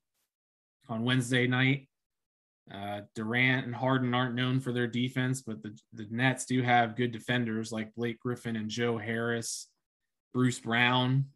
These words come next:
<laughs> who's, uh, uh, the second rendition of the glove. And I'm obviously just kidding about that, but the Nets are a good team. The Wizards, they've come out surprisingly hot on the year. They were, they are seven and four.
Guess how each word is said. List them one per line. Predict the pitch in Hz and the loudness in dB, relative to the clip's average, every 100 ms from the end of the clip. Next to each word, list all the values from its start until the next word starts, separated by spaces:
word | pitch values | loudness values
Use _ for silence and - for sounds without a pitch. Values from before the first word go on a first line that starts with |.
| _ | _
<laughs> | _ _ - | _ _ 2
who's, | 160 131 127 | 6 6 4
uh, | 110 107 - _ - _ _ _ - | -2 -4 -10 _ -20 _ _ _ -8
uh, | 113 113 113 110 107 | -2 0 0 -4 -6
the | 113 | -8
second | - 139 135 123 | -2 -2 0 0
rendition | 123 117 120 127 | -2 -2 -4 -4
of | 113 | -6
the | 107 | -6
glove. | 113 120 120 117 110 | -4 -2 -2 -4 -8
And | 104 | -8
I'm | 110 | -4
obviously | 110 110 107 107 104 | 0 0 -2 -6 -8
just | 101 - | -10 -8
kidding | 117 107 | -6 -6
about | 101 101 98 - | -6 -6 -6 -6
that, | 95 98 104 | -8 -8 -10
but | 202 - - _ _ _ - - _ _ _ _ _ | -10 -12 -16 _ _ _ -20 -20 _ _ _ _ _
the | 104 | -4
Nets | 113 120 120 | 0 0 2
are | 113 | 2
a | |
good | 113 110 | 2 0
team. | 123 123 120 | 0 0 0
The | 110 | 2
Wizards, | 123 143 156 165 170 | 4 4 4 0 -2
they've | 117 139 143 | -2 -2 4
come | 139 | 6
out | 135 135 135 | 6 6 2
surprisingly | - 135 127 123 120 123 113 | -4 -4 0 2 2 0 -2
hot | 110 117 120 - | -2 -2 -2 -4
on | 123 110 | -4 -4
the | 101 | -6
year. | 107 120 127 | -6 -4 -4
They | 110 110 | -4 -4
were, | 107 107 - - | -6 -6 -8 -4
they | 123 | -2
are | 117 | 0
seven | 113 131 123 120 | 0 2 2 2
and | 110 | -2
four. | - 127 127 143 | -2 -2 0 0